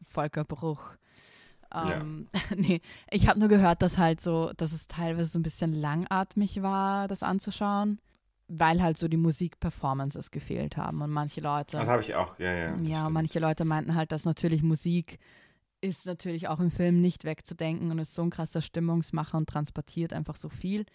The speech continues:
Speaker 1: und das komplett rauszulassen in so einer Awardshow, die, keine Ahnung, drei Stunden lang dauert,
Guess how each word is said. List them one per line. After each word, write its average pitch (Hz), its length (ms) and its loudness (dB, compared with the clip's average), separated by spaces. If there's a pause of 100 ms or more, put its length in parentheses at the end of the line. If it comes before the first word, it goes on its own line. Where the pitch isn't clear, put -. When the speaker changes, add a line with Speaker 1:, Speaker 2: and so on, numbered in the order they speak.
(280)
Speaker 1:
und 170 200 -2
das 160 160 -2
komplett 160 400 -2
rauszulassen 170 600 0
in 160 40 0
so 156 100 -2
einer 151 160 0
Awardshow, 160 840 0
die, 156 120 -10
keine 147 340 -6
Ahnung, 147 200 -4
drei 156 180 -6
Stunden 175 380 -4
lang 156 220 -4
dauert, 151 420 -6